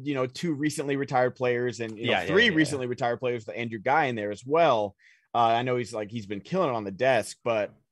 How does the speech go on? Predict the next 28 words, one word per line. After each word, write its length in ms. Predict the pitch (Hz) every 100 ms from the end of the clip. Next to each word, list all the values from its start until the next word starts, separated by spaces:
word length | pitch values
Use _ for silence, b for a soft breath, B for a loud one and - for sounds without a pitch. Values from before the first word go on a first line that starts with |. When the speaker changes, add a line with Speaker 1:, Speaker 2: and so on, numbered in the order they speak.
| _ -
Speaker 1:
just 340 | 180 - -
pure 460 | - - 202 202 156
insanity 960 | - 127 117 - - - 131 127 110 104
on 160 | 113
stage. 460 | 110 127 113 107 -
Like, 160 | 113 101
I 100 | 135
don't 160 | 151 139
think 160 | 135
Christian 300 | 135 131 143
could 160 | 127 110
get 160 | 123 -
through 140 | 113
a 40 | 98
question 760 | - 139 135 - 113 92 92 _ b b b 107
that 140 | 123
you 120 | 127
guys 140 | 123 113
would 100 | 110
just 160 | 113
be 80 | 113
sniping 540 | - - 120 117 117
at 100 | 107
each 140 | 104 110
other 140 | 101
the 100 | 95 95
entire 400 | 98 120 107 98
time. 460 | 107 98 92 90